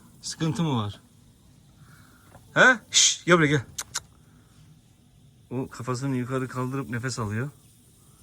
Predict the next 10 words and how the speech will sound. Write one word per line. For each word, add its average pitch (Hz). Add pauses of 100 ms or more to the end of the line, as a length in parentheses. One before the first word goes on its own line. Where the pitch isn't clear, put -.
(140)
Baksana. 117 (1300)
Ne 120
yapıyor 110
ya? 92 (4000)
Değişik 120
bir 110
şey 123
yapıyor 104
arkadaşlar. 101 (1300)
Gırtlağına 120